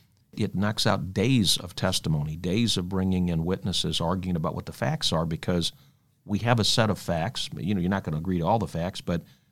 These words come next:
there is at least a core set of facts both sides agree to. That shortens the trial. That lessens the discovery. So I think limiting the number of requests for production, whatever the goal is, it sure wasn't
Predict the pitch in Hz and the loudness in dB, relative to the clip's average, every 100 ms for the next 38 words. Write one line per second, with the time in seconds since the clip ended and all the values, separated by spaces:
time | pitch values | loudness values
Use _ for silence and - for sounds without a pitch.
0 | _ 104 107 92 82 90 120 - 95 - | _ 4 4 4 0 2 2 2 -2 0
1 | 123 120 - 104 90 98 101 - 101 - | 0 2 2 0 0 -2 -2 -2 -2 0
2 | 101 101 87 120 180 73 - - _ _ | 0 0 2 2 2 -2 -4 -14 _ _
3 | _ - 127 165 - - 113 139 101 85 | _ 0 2 2 2 6 6 6 4 4
4 | - 92 - 85 71 - - _ _ - | 0 -4 0 0 0 -6 -18 _ _ -2
5 | 107 - 101 123 123 120 92 - 82 76 | 0 4 4 6 6 6 4 2 0 0
6 | - 104 101 76 - 85 92 - 123 95 | 2 4 2 2 2 4 2 4 2 2
7 | - - _ 92 117 160 147 110 101 104 | -6 -20 _ 4 6 6 6 4 4 4
8 | 104 85 82 - 104 - 87 - 80 82 | 4 2 0 0 0 0 -2 0 0 0
9 | - 117 123 - _ _ 87 92 127 113 | 0 0 0 -6 _ _ 0 2 4 4
10 | 90 85 82 98 113 107 90 80 78 - | 4 2 2 4 4 4 2 -2 -2 -4
11 | - - - 82 - - 113 101 104 95 | -8 -20 -6 -4 0 2 4 4 4 2
12 | 92 | 0